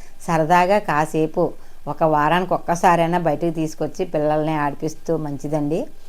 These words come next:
అయితే ఇప్పుడు పిల్లలందరూ కూడా సెల్ ఫోన్లు పట్టుకుని వాటిల్నే చూస్తూ ఉన్నారు. అప్పుడప్పుడైనా ఇలా తీసుకొచ్చి పిల్లల్ని హ్యాపీగా కాసేపు గడుపుకోండి. మా కృష్ణ, మా బుల్లి కృష్ణయ్య అండి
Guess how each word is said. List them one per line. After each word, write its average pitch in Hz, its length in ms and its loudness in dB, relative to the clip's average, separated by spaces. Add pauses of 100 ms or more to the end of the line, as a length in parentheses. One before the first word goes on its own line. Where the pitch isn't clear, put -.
(360)
అయితే 151 460 -2
ఇప్పుడు 165 300 -2
పిల్లలందరూ 165 640 2
కూడా 160 240 2
సెల్ 151 240 -2
ఫోన్లు 170 280 0
పట్టుకుని 151 720 -4
వాటిల్నే 151 480 -4 (100)
చూస్తూ 156 300 -2
ఉన్నారు. 147 520 -2
అప్పుడప్పుడైనా 156 640 0
ఇలా 156 220 0
తీసుకొచ్చి 147 580 -4
పిల్లల్ని 147 500 0 (420)
హ్యాపీగా 165 440 0
కాసేపు 151 600 -2
గడుపుకోండి. 151 680 -2 (360)
మా 156 120 0
కృష్ణ, 156 500 -4
మా 160 220 0 (140)
బుల్లి 151 280 0
కృష్ణయ్య 185 440 0
అండి 170 360 2